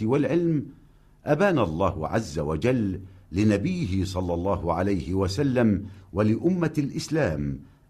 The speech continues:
أن المعرفة بوسائلها من قراءة وكتابة وتعلم هي الأسلوب الأمثل لتبليغ الرسالة.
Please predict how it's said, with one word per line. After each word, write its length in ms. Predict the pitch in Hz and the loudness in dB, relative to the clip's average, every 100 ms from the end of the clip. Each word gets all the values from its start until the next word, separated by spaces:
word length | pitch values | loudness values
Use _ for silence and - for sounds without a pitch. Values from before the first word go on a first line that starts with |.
| - | -2
أن 320 | 110 101 95 | 2 4 2
المعرفة 1120 | 98 85 76 90 82 78 78 127 151 147 127 | 2 0 0 2 2 0 -2 -2 -4 -4 -4
بوسائلها 1160 | 80 113 185 180 170 113 92 78 69 67 62 - _ _ _ _ | 0 0 0 0 -2 -2 -2 -4 -6 -10 -12 -18 _ _ _ _
من 160 | 85 82 | -4 -4
قراءة 580 | 82 85 92 98 92 92 | -4 -2 0 0 -2 -2
وكتابة 960 | 95 82 80 98 95 90 95 101 90 92 | -2 0 0 -2 -4 -2 0 2 0 -2
وتعلم 1160 | 95 78 71 127 175 117 80 65 65 64 64 60 - _ _ - | -2 0 -2 -2 -2 -4 -6 -6 -8 -8 -8 -12 -18 _ _ -6
هي 200 | 82 87 | -2 0
الأسلوب 760 | 78 - 90 - 90 113 82 | -2 -6 -10 -4 0 0 0
الأمثل 800 | 95 90 92 165 151 131 113 113 - - - | -2 -2 -2 -2 0 0 0 0 -2 -10 -4
لتبليغ 920 | 107 147 101 73 73 87 80 69 76 | 0 2 0 -2 -2 -2 -2 -4 -8
الرسالة. 720 | 78 95 - 76 64 60 58 | -6 -8 -6 -6 -6 -12 -14